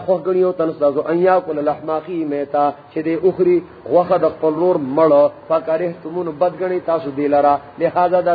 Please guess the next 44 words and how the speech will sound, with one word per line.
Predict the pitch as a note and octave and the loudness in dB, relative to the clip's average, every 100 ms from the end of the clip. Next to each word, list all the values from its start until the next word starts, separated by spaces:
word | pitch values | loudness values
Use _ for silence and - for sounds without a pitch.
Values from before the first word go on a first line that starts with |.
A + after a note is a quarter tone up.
| D3+ | -2
غیبت | D#3 F3+ F3 | -2 -2 -2
هم | D#3 | -4
داسې | C#3+ C#3+ C#3 | -2 -2 -4
بد | C#3+ | -4
وګڼئ. | D3 C#3+ C#3+ C#3+ C3 - - | -2 -2 0 -2 -6 -16 -2
وات-، | D#3 F3+ - | 0 0 -2
دا | D#3+ F3+ | 0 2
دغه | G#3+ G3+ | 2 0
څه | E3 | -2
ده | E3 A3+ | -4 -4
نو. | D3 F#2+ - - | -6 -10 -20 -4
«واتقوا | D3 F3+ - D#3+ F3+ | -2 0 0 0 0
الله»، | F3+ F3+ | 2 2
دا | E3+ D#3+ | 2 -2
الله | C#3+ D#3+ | -2 -2
نه | E3 | 0
ویریږئ، | F3+ D#3+ D#3 C#3+ D3 | 0 -2 -4 -6 -6
«ان | D3 | -6
الله | D3 C#3+ C#3+ | -2 -2 -2
تواب | D#3 C#3+ D#3+ C#3+ | -2 0 0 0
الرحیم»، | C#3+ C3 D3 C3+ - - E3 | -2 -4 -6 -10 -14 -6 -2
یقینا | F3 F#3 F3+ | 0 0 2
الله | F3+ F3+ F3+ | 4 2 2
تعالی | D#3+ C#3+ D#3 D3 - - | -2 0 -2 -4 -10 -4
بیا | E3+ F#3 | 0 2
بیا | F3+ F3+ | 0 -2
پخلا | D#3 D3 D3 C#3+ | -4 0 0 -2
کیدونکي | D#3+ F3 D3+ | -4 -4 -2
رحم | D#3+ D#3+ D#3 | -2 -2 -2
والا | C#3+ C#3+ C#3+ | 2 2 2
دی. | D3 C#3+ - - | 2 -4 -8 -2
«یا | D#3 F3+ F3 | 2 2 0
ایها | D#3+ D3 D#3+ | -6 -4 -4
الناس»، | C#3+ C#3+ C#3+ - | -4 -4 -4 -4
اے | E3 B2+ | -4 -2
خلقو، | C#3+ C#3 C#3 D3 C#3 - | -4 -6 -6 -6 -6 -6
«انا | F3 F#3+ F#3+ F3 | -2 2 2 2
خلقناکم | E3 E3+ C#3 E3+ D#3+ F3+ F#3 | -2 -2 -2 -2 -2 -4 -8
من | F3+ | -6
ذکر | D#3+ D3 C#3 | -6 -6 -6
و | C#3+ | -6
انثی»، | C#3+ C#3 C#3+ C#3+ C#3 - G3+ | -6 -4 0 0 -2 -4 0
یقینا | B3 B3 A#3 A#3 | 0 2 0 2
پیدا | A#3 A#3+ | 2 2